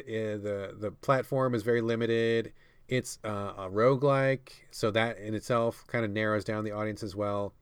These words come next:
I played the original Shiren on three D S. It was like Mystery Dungeon, Shiren the Wanderer, and I thought it was, like,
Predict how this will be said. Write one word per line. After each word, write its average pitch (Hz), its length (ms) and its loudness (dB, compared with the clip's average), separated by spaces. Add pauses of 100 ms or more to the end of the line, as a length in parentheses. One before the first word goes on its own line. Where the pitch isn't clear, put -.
(640)
I 117 100 -2
played 180 260 4
the 160 100 2
original 143 380 4
Shiren 139 560 0
on 110 500 -2
three 120 220 -2
D 113 120 0
S. 107 160 -2
It 139 60 -4
was 127 80 -2
like 117 140 2
Mystery 131 360 0
Dungeon, 113 380 -2
Shiren 117 320 -4
the 107 60 -4
Wanderer, 101 380 -4
and 113 120 -4
I 127 80 2
thought 151 240 2
it 127 80 0
was, 139 160 2
like, 127 220 -2